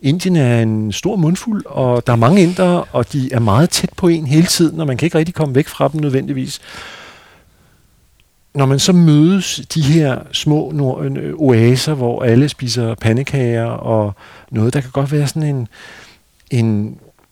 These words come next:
stemning af, at man prøver at overgå hinanden i indre historier om, hvor åndssvage de er, og hvor mange dumme ting, de har gjort og noget. Og, altså, det giver jo ikke mening at blive vred på en milliard mennesker, eller hvor mange de nu er.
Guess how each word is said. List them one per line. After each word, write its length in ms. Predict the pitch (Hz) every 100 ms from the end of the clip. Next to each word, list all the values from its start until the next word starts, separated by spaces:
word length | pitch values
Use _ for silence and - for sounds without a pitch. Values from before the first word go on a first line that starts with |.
| _ _ _ -
stemning 720 | - - 131 135 151 156 143
af, 380 | 139 135 147 123 - - _ _ _
at 100 | 113
man 160 | 117 113
prøver 260 | - 131 143
at 60 |
overgå 420 | 123 120 156 151 123
hinanden 600 | 110 123 113 113 143 143
i 160 | 131 131
indre 280 | 131 135 131
historier 500 | 131 113 135 117 120
om, 180 | 123 123
hvor 180 | 127
åndssvage 460 | 123 131 - 143 123
de 200 | 120 117
er, 120 | 107
og 260 | 117 127 127
hvor 120 | 110
mange 260 | 104 95 127 -
dumme 260 | 110 123
ting, 340 | 143 135 117 113
de 60 |
har 40 | 117
gjort 340 | - 113 -
og 80 | 143
noget. 380 | 113 98 107 131
Og, 100 | 127 120 127 123 - - -
altså, 100 | 104
det 80 | 117
giver 140 | - 135
jo 60 |
ikke 120 | 151
mening 420 | 175 143 160 185 165
at 80 | -
blive 380 | 135 135 127 117
vred 360 | 107 117 170
på 340 | - 135 123 -
en 180 | 139 151
milliard 340 | 143 117 110
mennesker, 380 | 113 107 110 147
eller 120 | 120
hvor 80 | 107
mange 220 | 101 117
de 80 | 131
nu 160 | 120 104
er. 180 | 95